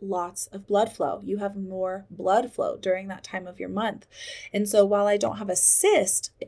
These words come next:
increasing pressure enough for me to feel it, I have enough varicosities around my ovary that every time I ovulate or start my cycle, everything is ballooning up."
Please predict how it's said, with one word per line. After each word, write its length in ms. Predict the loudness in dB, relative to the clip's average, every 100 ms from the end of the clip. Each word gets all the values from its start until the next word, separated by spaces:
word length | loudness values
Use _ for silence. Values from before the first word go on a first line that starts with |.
| _
increasing 640 | -6 -4 -2 -2 -2 -6 -8
pressure 420 | -6 -4 -6 -6
enough 300 | -8 -10 -10
for 160 | -8
me 160 | -8 -8
to 100 | -10
feel 320 | -8 -4 -2
it, 200 | 0 -2 -6 -20 -8 -4
I 60 |
have 240 | 0 0 2
enough 420 | 0 0 -4 -6
varicosities 1160 | -2 0 0 0 -2 0 -4 -4 -2 -2 -2 -2
around 500 | -2 -2 -4 -4 -4
my 200 | -4 -2
ovary 640 | 0 0 0 -2 -2 -4 -4 -16 -4 4
that 160 | 4
every 300 | 4 -2 -4
time 260 | -8 -6 -4
I 140 | -4 -4
ovulate 680 | -2 -2 0 -2 -2 -2 -2
or 100 | -4
start 240 | -2 -4 -4
my 140 | -6
cycle, 720 | -4 0 -2 2 4 4 4 -2
everything 460 | 0 0 -4 -4
is 140 | -6 -4
ballooning 580 | -2 -2 -4 -6 -8
up." 200 | -10 -12